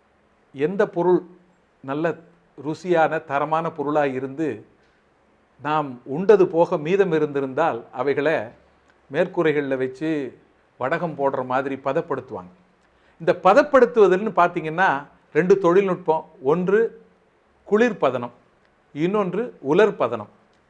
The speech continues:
குளிர்பதனம் அப்படின்னா நமக்கு குளிரூட்டுவதற்கு நம்ம போத வெப்பமண்ட நாடுகளில் மின்சாரத்தை வச்சு இன்னைக்கு வீடுகள் தோறும் ஃப்ரிட்ஜ் வச்சுருக்காங்க, அதில் வச்சு பதப்படுத்தி வைப்பாங்க. இன்னொன்று உலர்பதனம். உலர்பதனம்ங்கிறது என்னன்னாக்கா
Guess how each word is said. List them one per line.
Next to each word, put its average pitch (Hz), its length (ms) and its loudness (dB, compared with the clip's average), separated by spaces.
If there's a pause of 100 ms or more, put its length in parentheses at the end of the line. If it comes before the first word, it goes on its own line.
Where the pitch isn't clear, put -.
(340)
குளிர்பதனம் 214 720 2
அப்படின்னா 185 380 2
நமக்கு 170 320 -2 (120)
குளிரூட்டுவதற்கு 190 840 0
நம்ம 165 140 0 (100)
போத 190 180 0
வெப்பமண்ட 160 420 0 (120)
நாடுகளில் 151 500 0
மின்சாரத்தை 147 500 0
வச்சு 131 260 -6 (480)
இன்னைக்கு 156 360 -6 (560)
வீடுகள் 151 360 0
தோறும் 143 240 0
ஃப்ரிட்ஜ் 156 320 -4
வச்சுருக்காங்க, 135 460 -6 (100)
அதில் 147 220 2
வச்சு 175 220 -6 (500)
பதப்படுத்தி 170 500 2
வைப்பாங்க. 117 360 -4 (1040)
இன்னொன்று 180 500 -2 (680)
உலர்பதனம். 135 640 2 (340)
உலர்பதனம்ங்கிறது 214 1080 4
என்னன்னாக்கா 165 500 0